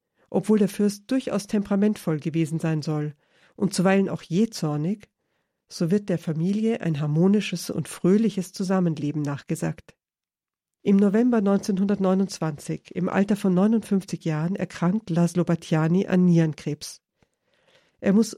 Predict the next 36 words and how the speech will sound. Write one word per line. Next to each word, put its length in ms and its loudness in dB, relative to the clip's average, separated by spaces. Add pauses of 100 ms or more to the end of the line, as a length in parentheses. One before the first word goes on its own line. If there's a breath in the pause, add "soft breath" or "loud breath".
(120)
unsägliche 760 -2
Schmerzen 420 -2
gehabt 340 -6
haben. 360 -8 (1300)
„Ich 200 -6
hätte 240 2
nie 240 6
geglaubt, 460 0
dass 160 -2
ein 100 2
Mensch 240 2
so 280 -4
viel 260 -2
Schmerzen 460 0
aushalten 480 0
kann. 360 -2 (1000 soft breath)
Aber 180 2
es 120 -2
ist 200 -4
gut 220 -2
so. 280 -6 (380)
Alles 340 0
ist 180 -12
gut, 320 -6
was 200 -4
Gott 260 -4
tut“, 340 -8 (200)
sagt 400 -12
er. 240 -8 (1000)
Viele 380 2
Menschen 420 0
kommen 300 0
zu 140 -6
Besuch 360 -2
ans 220 0
Krankenbett. 640 -4